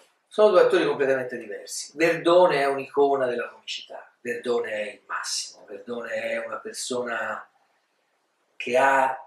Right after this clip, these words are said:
un mondo suo, si porta dietro un mondo suo particolare, per cui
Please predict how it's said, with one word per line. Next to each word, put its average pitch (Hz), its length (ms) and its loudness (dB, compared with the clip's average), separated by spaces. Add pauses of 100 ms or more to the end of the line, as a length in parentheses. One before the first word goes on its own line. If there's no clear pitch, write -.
(120)
un 135 180 -10
mondo 147 340 -2
suo, 147 380 -2
si - 160 -6
porta 135 300 -2
dietro 139 280 -2
un 131 60 -10
mondo 135 320 -6
suo 139 480 -2
particolare, 127 960 0
per 117 240 -18
cui 123 420 -6